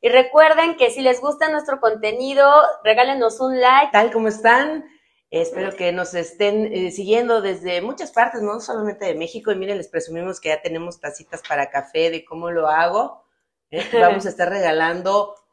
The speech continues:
Speaker 2: u-, este par, que en este lado dice "Cómo lo hago" y de ese, eh, otro lado dice "Hablemos claro de negocios", que es nuestro eslogan. Em,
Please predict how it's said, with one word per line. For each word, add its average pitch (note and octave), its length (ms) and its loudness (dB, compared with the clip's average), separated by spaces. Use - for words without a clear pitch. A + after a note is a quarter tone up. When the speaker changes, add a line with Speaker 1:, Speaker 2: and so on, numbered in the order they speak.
Speaker 2:
u-, B3 260 0
este C4 300 2
par, B3+ 320 2
que G3 160 -4
en G3+ 100 -6
este A3+ 220 -6
lado A#3 200 2
dice A3+ 280 -6
"Cómo A3+ 240 -2
lo A3+ 140 0
hago" G#3+ 380 2
y A#3 60 -2
de G3+ 80 -4
ese, G3 300 -8
eh, E3+ 280 -6
otro F#3 240 -6
lado F#3 280 0
dice F#3+ 280 -6
"Hablemos F#3 460 -4
claro F#3 380 -2
de F3 100 -2
negocios", F3 560 -6
que F3 140 -6
es E3+ 100 -8
nuestro E3 320 -12
eslogan. G#3+ 580 -4
Em, F3+ 1000 4